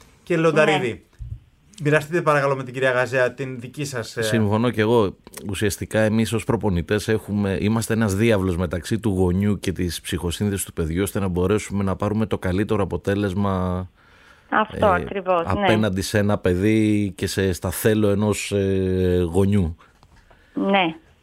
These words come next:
Speaker 2: Γιατί πολλ-, ε, συγγνώμη που διακόπτω,
Speaker 3: Όχι, όχι,
Speaker 2: πολλές
Speaker 3: δεν
Speaker 2: φορές
Speaker 3: διακόπτω.
Speaker 2: οι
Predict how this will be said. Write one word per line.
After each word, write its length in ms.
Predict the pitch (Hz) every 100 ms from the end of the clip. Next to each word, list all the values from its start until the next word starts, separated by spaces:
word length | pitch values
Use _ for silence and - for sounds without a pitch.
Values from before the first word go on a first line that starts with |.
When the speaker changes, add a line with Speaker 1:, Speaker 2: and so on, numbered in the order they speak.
| - - - 65 64 -
Speaker 2:
Γιατί 260 | - - 208
πολλ-, 220 | 202 202
ε, 220 | - 220 202
συγγνώμη 360 | 202 208 220 233
που 240 | 254 247
διακόπτω, 460 | 220 214 208 214 143
Speaker 3:
Όχι, 100 | 147
όχι, 0 |
Speaker 2:
πολλές 200 | - 220
Speaker 3:
δεν 100 | 123
Speaker 2:
φορές 300 | - 240 254
Speaker 3:
διακόπτω. 80 | -
Speaker 2:
οι 80 | 262